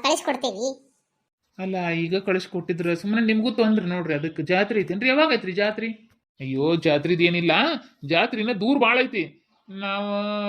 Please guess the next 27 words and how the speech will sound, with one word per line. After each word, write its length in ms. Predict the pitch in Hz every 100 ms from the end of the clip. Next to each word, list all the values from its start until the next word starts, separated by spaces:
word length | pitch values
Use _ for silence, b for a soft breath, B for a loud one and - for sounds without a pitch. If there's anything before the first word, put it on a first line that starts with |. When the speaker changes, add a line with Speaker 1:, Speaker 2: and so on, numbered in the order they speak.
| 202 202 202
Speaker 2:
ನಾಳೆ 320 | 208 233 294 285
ಎಲ್ಲ 200 | 285 285
ನಾಡ್ದು 320 | 269 269 262
ಕಳಿಸ್ಕೊಡ್ತೀನಿ 400 | 247 262 262 208
ತಗೋ, 80 | 196
ನಾನಾರ 340 | 180 202 214
ಬರ್ತೇನೆ. 340 | 185 170 165
ನನ್ 200 | 151 147
ಮಗ 140 | 147 156
ಬರ್ಲಿಕ್ರು 420 | 165 165 165 165
ನಾನ 240 | 147 147
ಬಂದ್ 220 | 160 170 160
ಬಿಟ್ಟು 160 | 160
ಬರ್ತೇನೆ. 280 | 147 143 135
ಈಗ 80 | 139
ನಿಮ್ 220 | 156 170
ಜೋಡಿ 200 | 160 156
ಏಕಾಏಕಿ 560 | 160 139 160 156 151 160
ಬಾ 180 | 147
ಅಂದ್ರೆ 260 | 147 151 139
ಹೆಂಗಪ್ಪ? 300 | 143 143 139 175 208 B B 143
ಮನ್ಯಾಗಿನ 340 | 139 139 139
ಸ್ವಲ್ಪ 220 | 139 143
ಕೆಲಸ 320 | - 143 143 151
ಅವು 240 | 147 151
ಇವು 120 | 151
ಇರ್ತಾವ. 380 | 147 143 160 170